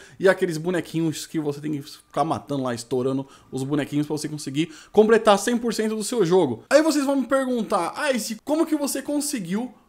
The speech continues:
pegar esse item?" É o seguinte, eu terminei o jogo primeiramente no modo normal, ganhei dois itens especiais, depois eu terminei no modo Easy, isso mesmo, você jogou no Easy, Ice? Joguei no Easy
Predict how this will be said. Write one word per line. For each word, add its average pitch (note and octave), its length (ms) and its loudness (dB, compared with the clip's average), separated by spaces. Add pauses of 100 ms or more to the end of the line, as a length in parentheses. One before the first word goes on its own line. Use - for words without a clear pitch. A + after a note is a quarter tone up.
(460)
pegar G#3+ 340 4
esse G#3 200 -4
item?" B2+ 200 -2 (160)
É - 80 4
o D4 60 8
seguinte, B3+ 340 2
eu A#3+ 60 2
terminei D4+ 240 4
o C#4+ 100 4
jogo C4+ 280 0
primeiramente B3+ 680 0
no A#3 80 2
modo A#3 260 0
normal, G#3+ 440 2
ganhei G3+ 240 2
dois G#3+ 260 2
itens G#3 240 -4
especiais, G3 640 -2
depois G3+ 200 -2
eu B3 60 -4
terminei B3 260 -4
no A#3+ 100 -2
modo A3 400 0 (420)
Easy, F3 520 2
isso A3 160 -2
mesmo, E3+ 320 0
você D3+ 100 -8
jogou F#3+ 160 2
no F3 100 2
Easy, G#3 220 0
Ice? C3 240 -2
Joguei D#4 380 2
no C#4 120 2
Easy A3 280 0